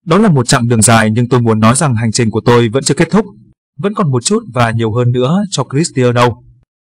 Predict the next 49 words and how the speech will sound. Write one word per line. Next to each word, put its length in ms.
Cristiano 680
Ronaldo 380
hiện 260
không 160
đá 100
chính 260
thường 140
xuyên 340
ở 100
Manchester 640
United 400
và 140
anh 300
vẫn 100
xem 180
xét 280
kế 80
hoạch 280
rời 160
Old 160
Trafford 280
khi 80
thị 160
trường 220
chuyển 200
nhượng 200
mùa 120
đông 180
vào 180
đầu 140
năm 160
tới 280
mở 200
cửa. 260
Nhưng 180
giám 160
đốc 100
bóng 200
đá 220
của 160
Quỷ 100
Đỏ, 280
John 140
Murtough 420
đã 360
dội 180
gáo 240
nước 160
lạnh 180